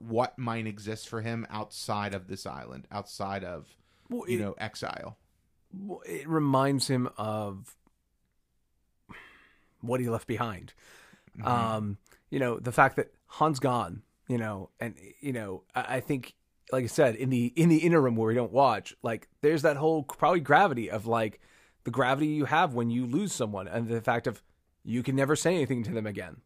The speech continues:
Speaker 2: You can never get their opinion on anything ever again. Their, their story is over,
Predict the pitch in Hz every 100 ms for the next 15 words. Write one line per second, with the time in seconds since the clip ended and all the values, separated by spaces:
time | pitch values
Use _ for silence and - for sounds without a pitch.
0 | _ _ _ - 117 117 139 131 131 143
1 | 143 160 175 135 117 107 104 110 101 104
2 | 101 95 113 _ _ _ - 113 123 131
3 | 127 117 _ _ _ _ _ _ 139 123
4 | 135 - - 156 156 156 135 151 170 131
5 | 98 95